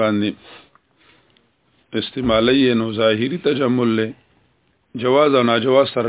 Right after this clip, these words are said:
لا پیل حل د شاه صاحب کار نشته دی. خبره باندې پوه شوئ؟ خو لکه انسان ته خو په تجمل ملاویږي که نه؟ ښځه نه ده نو ښځه انسان نه دی که نه؟ افلاطون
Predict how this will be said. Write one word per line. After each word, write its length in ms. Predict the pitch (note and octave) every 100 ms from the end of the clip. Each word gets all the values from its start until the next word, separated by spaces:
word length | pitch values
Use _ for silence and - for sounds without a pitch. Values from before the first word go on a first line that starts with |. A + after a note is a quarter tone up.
| A2
لا 80 | A2+
پیل 120 | C#3 C#3
حل 100 | A#2
د 40 | G#2+ G#2
شاه 120 | B2
صاحب 140 | - G#2+ -
کار 160 | B2+ G2 - _ _ _ - - _ -
نشته 280 | C#3+ B2+ - G2+
دی. 100 | G2 F#2+ _ _ _ _ -
خبره 240 | A#2+ C3 C3+
باندې 180 | B2 A#2+
پوه 140 | C3+ C#3+ B2
شوئ؟ 140 | B2+ - - - - - _ -
خو 80 | A#2+
لکه 160 | A#2+ A2+ A#2
انسان 280 | A2 D3+ D#3 D3+
ته 60 | A2+
خو 60 | A2
په 60 | G#2+
تجمل 360 | A2 A#2 A#2+ C#3 C#3
ملاویږي 420 | A#2+ A#2+ D#3 B2 G#2
که 80 | G2+
نه؟ 60 | F2 G2 - -
ښځه 220 | D3+ D3 D3+
نه 60 | D3+
ده 60 | C3
نو 60 | A#2+
ښځه 160 | - C#3+ C#3
انسان 240 | B2 D#3 D3+
نه 60 | D3+
دی 60 | B2
که 60 | A#2 A#2
نه؟ 80 | A2 - _ -
افلاطون 440 | A2 A#2 A2 G#2